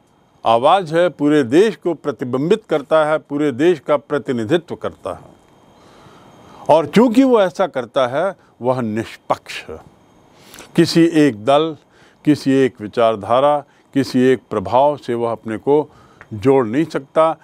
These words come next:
यदि वह राष्ट्रपति हो। और अंतिम विशेषता, अंतिम गुण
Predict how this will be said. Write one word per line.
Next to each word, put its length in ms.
यदि 220
वह 200
राष्ट्रपति 680
हो। 240
और 320
अंतिम 420
विशेषता, 540
अंतिम 520
गुण 280